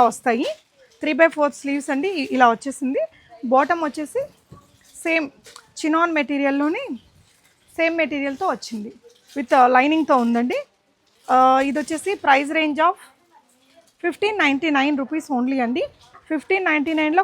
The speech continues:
కార్డ్ సెట్ సూపర్గా ఉంది, అదిరిపోయింది అసలు. ఇది వచ్చేసి మీకు ప్రీమియం చినాన్ మెటీరియల్లోనే ఇక్కడంతా కూడా హ్యాండ్ మగ్గం వర్క్ అనేది తీసుకున్నారు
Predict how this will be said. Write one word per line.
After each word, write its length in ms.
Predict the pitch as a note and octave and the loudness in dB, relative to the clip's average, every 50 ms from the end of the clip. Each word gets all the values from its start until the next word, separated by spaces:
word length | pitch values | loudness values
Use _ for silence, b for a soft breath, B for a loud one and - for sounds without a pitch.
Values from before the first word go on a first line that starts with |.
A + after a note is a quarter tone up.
| - - | 2 2
కార్డ్ 220 | C4+ C4 C4 C4 - | 4 4 2 2 -2
సెట్ 160 | B3 G#3 - - | -6 -8 -6 -8
సూపర్గా 340 | D4+ C4+ B3 D#4+ D#4 C#4+ D4 B3+ | -8 -4 -2 -2 -2 0 -2 -2
ఉంది, 120 | B3 D#4 D#4 B3+ | 0 0 -2 -2
అదిరిపోయింది 460 | G#3 B3 C4+ - C#4 A#3+ G#3 G3 G#3 G3 | -2 -4 -4 -2 -2 -2 -2 -4 -6 -8
అసలు. 220 | - A3+ A3+ A3+ - - B B B B B B - | -6 -6 -8 -8 -8 -12 B B B B B B -6
ఇది 120 | D4+ D4 E4+ | -2 -2 0
వచ్చేసి 280 | F4 F#4 F#4 D#4+ F#4 | 0 0 -2 -2 -2
మీకు 240 | F4+ E4+ - C5 D5 - - | -4 0 2 2 0 0 -2
ప్రీమియం 320 | D#4 D4+ D#4+ E4 F4 F4+ | -4 -4 0 0 0 0
చినాన్ 380 | F4 - - D4 C#4+ D4 E4 E4+ | -2 -2 -2 0 2 2 2 2
మెటీరియల్లోనే 680 | D4+ C4 G#3 C4 A#3 A3 A#3 A3+ A3+ A#3 B3 C4+ F4+ C5 C5 | 0 -2 -2 -2 -2 -2 0 0 0 0 0 -2 -2 -4 -6
ఇక్కడంతా 400 | D4+ - - C4 C4 C4 C4 D#4+ | -6 -2 0 0 0 0 0 -2
కూడా 160 | D4 D4+ - | 0 0 0
హ్యాండ్ 460 | - C4 B3+ B3+ B3 B3+ B3+ A3 A3+ B3 | 0 0 0 0 0 0 0 0 0 0
మగ్గం 320 | A#3+ B3 A#3 B3 C#4 C#4 | 0 0 2 0 0 2
వర్క్ 180 | C4+ B3 A#3+ - | 2 0 0 0
అనేది 180 | A#3 A#3+ A3+ | -4 -6 -6
తీసుకున్నారు 560 | - A#3 G3+ - - - A3+ A3+ A#3 B3+ A4 | -8 -10 -12 -10 -10 -8 -4 -4 -2 -2 -4